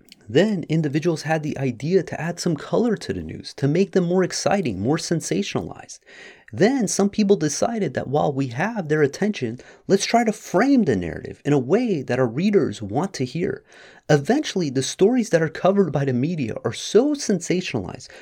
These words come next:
so overdramatized, so taken out of context that it becomes unrecognizable from the truth. And the funny thing is, when presented with the real facts, most of the viewers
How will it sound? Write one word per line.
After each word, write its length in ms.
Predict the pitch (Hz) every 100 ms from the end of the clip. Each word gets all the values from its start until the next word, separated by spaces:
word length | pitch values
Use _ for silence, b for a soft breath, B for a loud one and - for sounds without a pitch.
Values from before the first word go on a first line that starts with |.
| B
so 480 | - - 254 302 -
overdramatized, 1120 | - 208 196 147 135 127 147 135 - - - - B B
so 320 | - 262 285
taken 420 | - 233 233 196
out 140 | 175
of 80 | 165
context 560 | - 143 165 165 110 -
that 100 | 135
it 60 |
becomes 340 | 135 139 196 165 -
unrecognizable 1040 | 220 220 170 208 - 151 147 147 131 113
from 220 | 110 - 104
the 80 |
truth. 440 | 95 - 113 - _ _ B B B B B B
And 120 | 175
the 40 |
funny 300 | 170 277 330
thing 240 | 277 226 214
is, 260 | 240 190
when 140 | 160 156
presented 720 | - 143 110 185 285 220 127
with 100 | 127
the 100 | 127
real 340 | 117 185 262
facts, 500 | - - 104 - - - b b b
most 460 | 117 226 285 -
of 60 | 180
the 60 |
viewers 520 | 127 165 214 - -